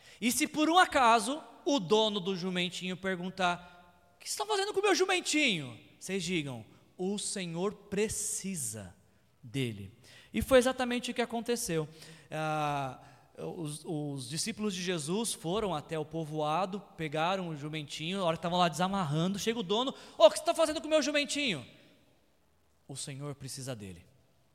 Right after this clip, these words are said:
E assim eles fizeram. Ah, Jesus não queria, não é porque ele tava cansado que ele queria um jumentinho para entrar.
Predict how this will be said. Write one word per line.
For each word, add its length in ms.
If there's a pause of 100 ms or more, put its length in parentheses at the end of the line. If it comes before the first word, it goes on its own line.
(240)
E 80
assim 240
eles 180
fizeram. 400 (500)
Ah, 420
Jesus 340
não 120
queria, 520
não 160
é 20
porque 220
ele 80
tava 200
cansado 680
que 100
ele 100
queria 200
um 40
jumentinho 640
para 180
entrar. 560